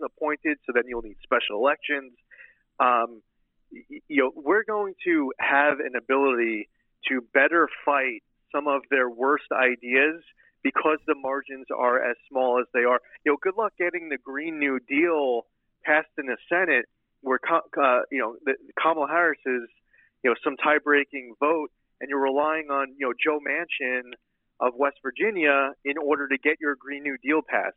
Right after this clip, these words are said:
You know, good luck, you know, battling your war on coal, uh, it, you know, it,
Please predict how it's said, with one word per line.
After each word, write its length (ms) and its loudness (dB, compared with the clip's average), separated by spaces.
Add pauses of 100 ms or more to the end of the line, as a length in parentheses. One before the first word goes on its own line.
You 80 0
know, 100 2
good 140 0
luck, 200 -2 (480)
you 80 0
know, 100 -8
battling 400 0
your 140 -2
war 360 -2
on 240 -4
coal, 560 -4 (560)
uh, 60 2 (100)
it, 160 0
you 120 2
know, 180 2
it, 120 0